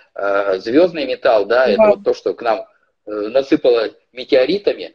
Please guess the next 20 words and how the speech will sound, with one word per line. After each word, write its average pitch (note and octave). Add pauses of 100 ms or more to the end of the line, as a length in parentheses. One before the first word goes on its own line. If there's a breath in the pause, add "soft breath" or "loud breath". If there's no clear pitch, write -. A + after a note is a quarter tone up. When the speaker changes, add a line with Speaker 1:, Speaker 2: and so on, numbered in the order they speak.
(140)
Speaker 1:
он A#2
не A#2
Speaker 2:
Мгм. A#2
Speaker 1:
везде. C#3 (1300)
Вот E3 (1700)
такие E3+
страны, F3+ (100)
они C3+
сейчас D3
входят -
в B2
орбиту A#2+
Российской -
Федерации, A#2
именно B2 (520)
по-, B2 (540)
обращаясь C3
к -
ней B2
за A#2